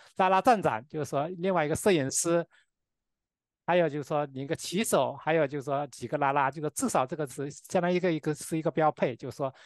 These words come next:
但是有些大站呢，我们说的大站，就是说他会准备一些额外的东西，你就才从这里面你可以，可以，可以，可以看得出来，就是说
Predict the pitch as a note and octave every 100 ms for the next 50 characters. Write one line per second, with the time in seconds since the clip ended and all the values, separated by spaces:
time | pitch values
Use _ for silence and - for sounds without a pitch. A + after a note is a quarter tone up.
0 | - - B3+ A3 G#3+ D#3+ A3+ A3+ C#4 A3+
1 | B3+ G#3 F3 D#3 C#3 D#3+ E3+ E3+ G#3 E3+
2 | E3 D3 C#3+ E3 D3 - - - F#3+ E3+
3 | A3 E3 - D3 C#3 E3 - - D#3+ G3+
4 | A3+ D#3+ D#3+ D#3+ C#3+ - _ - C#3+ F#3
5 | E3 D3+ - D3 B3+ F#3 D#3+ C#3+ F3 C3+
6 | - D#3+ - F3 - D#3+ - E3+ C3+ D#3+
7 | B2 C#3 B2+ C#3